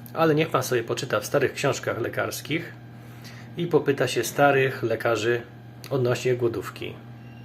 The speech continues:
postu leczniczego. No,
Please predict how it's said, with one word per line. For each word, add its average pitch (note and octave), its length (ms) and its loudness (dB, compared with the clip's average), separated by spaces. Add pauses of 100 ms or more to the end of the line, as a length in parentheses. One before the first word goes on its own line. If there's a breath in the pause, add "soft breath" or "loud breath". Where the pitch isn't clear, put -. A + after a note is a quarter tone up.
(140)
postu B2 280 2
leczniczego. F#2+ 640 -4 (2000 loud breath)
No, G#3 180 6